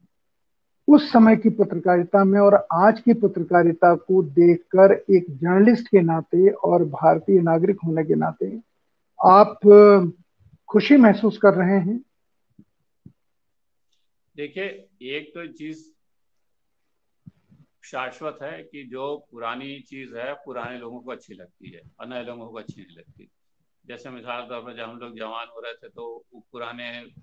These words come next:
Speaker 2: फिल्मों के जो गाने थे, हमको स्पष्ट समझ में नहीं आते थे कि ये क्या गाना है, हमें अपने समय के फिल्मों के गाने समझ आते थे। तो एक तो generation का फर्क होता है, जिनको, जो पुरानी जनरेशन है उसको अपने समय की चीजें याद रहती हैं।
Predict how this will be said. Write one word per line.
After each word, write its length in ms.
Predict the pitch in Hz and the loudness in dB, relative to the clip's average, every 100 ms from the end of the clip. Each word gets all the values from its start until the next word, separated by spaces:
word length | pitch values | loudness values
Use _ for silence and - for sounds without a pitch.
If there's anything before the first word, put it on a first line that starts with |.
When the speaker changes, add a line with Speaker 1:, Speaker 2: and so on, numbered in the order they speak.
| _ | _
Speaker 2:
फिल्मों 300 | 117 117 120 | -20 -20 -20
के 220 | 120 117 | -20 -20
जो 340 | 110 107 113 110 | -20 _ -20 -20
गाने 360 | 107 113 113 | -20 -20 -20
थे, 420 | 110 120 120 _ _ _ _ _ - - - 196 _ _ | -20 -20 -20 _ _ _ _ _ -20 -20 -20 _ _ _
हमको 240 | 131 123 123 | -20 -20 -20
स्पष्ट 260 | _ 120 | _ -20
समझ 320 | - - 127 127 | -20 -20 -20 -18
में 100 | 123 | -18
नहीं 140 | 117 | -18
आते 220 | 107 113 | -20 -20
थे 100 | 110 | -20
कि 60 | 117 | -20
ये 120 | 117 | -20
क्या 200 | 110 123 | -18 -16
गाना 260 | 107 101 98 | -16 -20 -20
है, 220 | 113 120 | -20 -20
हमें 180 | 135 131 | -20 -20
अपने 280 | 127 123 117 | -20 _ -20
समय 260 | 110 107 | _ -20
के 100 | 104 | -20
फिल्मों 320 | 107 104 107 | -20 _ -20
के 140 | 101 101 | -20 -20
गाने 160 | 104 | -20
समझ 240 | 101 _ _ | _ _ _
आते 220 | _ _ | _ _
थे। 180 | _ _ _ _ _ _ | _ _ _ _ _ _
तो 60 | 165 | -20
एक 460 | 165 - 160 160 | -20 -20 -20 -20
तो 80 | - | -20
generation 600 | 127 147 143 151 147 165 | -18 -16 -16 -18 -18 -20
का 120 | 160 | -20
फर्क 360 | 165 - 143 139 | -20 -18 -18 -18
होता 280 | 135 - 139 | -20 -20 -20
है, 100 | 156 | -20
जिनको, 580 | 139 127 117 127 127 - 113 | -20 -20 -20 -20 -20 -20 _
जो 120 | 120 | -20
पुरानी 440 | _ 120 117 123 | _ -20 -20 -20
जनरेशन 420 | 123 120 113 _ | -20 -20 -20 _
है 60 | 196 | -20
उसको 260 | - - 175 | -20 -20 -20
अपने 320 | - - 123 | -20 -20 -20
समय 260 | _ 110 | _ -20
की 60 | 101 | -20
चीजें 320 | 98 95 90 | _ _ _
याद 180 | 90 - | -20 -20
रहती 240 | _ _ | _ _
हैं। 60 | _ | _